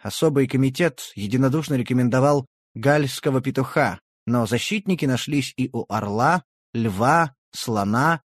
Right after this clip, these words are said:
эгиды Афины, дуба и хлебного колоса. Лебрен даже предложил бурбонскую лилию. Мио де Мелито справедливо назвал заимствование королевской эмблемы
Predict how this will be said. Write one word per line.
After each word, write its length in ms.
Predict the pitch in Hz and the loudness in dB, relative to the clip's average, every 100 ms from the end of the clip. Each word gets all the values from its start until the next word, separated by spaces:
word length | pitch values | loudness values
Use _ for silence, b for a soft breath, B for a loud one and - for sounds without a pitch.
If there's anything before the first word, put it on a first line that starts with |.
| _ | _
эгиды 520 | 131 117 165 196 131 101 | -2 -2 0 2 2 0
Афины, 600 | - 180 220 220 196 - _ - | -2 0 2 2 0 -4 _ -12
дуба 680 | 117 135 202 175 185 156 131 - | 0 2 2 2 2 2 -4 -4
и 100 | 147 | -4
хлебного 560 | - 127 131 127 113 | 0 0 0 0 -2
колоса. 640 | 107 107 87 85 - 87 - _ _ _ _ _ _ _ | -4 -6 -6 -8 -10 -10 -16 _ _ _ _ _ _ _
Лебрен 520 | 113 131 131 165 156 | 0 2 4 4 4
даже 300 | 135 139 131 | 4 4 2
предложил 520 | 131 139 127 127 151 131 | 0 0 2 2 2 0
бурбонскую 920 | 131 135 117 147 135 - 143 139 160 | 0 0 2 2 0 -2 0 0 2
лилию. 640 | 175 151 98 92 85 95 _ _ _ 110 | 0 0 -2 -4 -6 -10 _ _ _ 2
Мио 300 | 123 123 120 | 4 4 4
де 80 | 120 | 2
Мелито 360 | 120 117 160 | 2 2 0
справедливо 580 | 156 123 120 113 135 131 | -2 -2 -2 2 2 2
назвал 360 | 117 110 135 117 | 2 2 2 2
заимствование 640 | 120 135 131 - 117 113 | 2 2 -2 -2 0 0
королевской 580 | 107 117 123 120 - 123 | 0 0 0 -2 -2 -4
эмблемы 560 | 120 113 127 165 165 | -2 0 2 2 2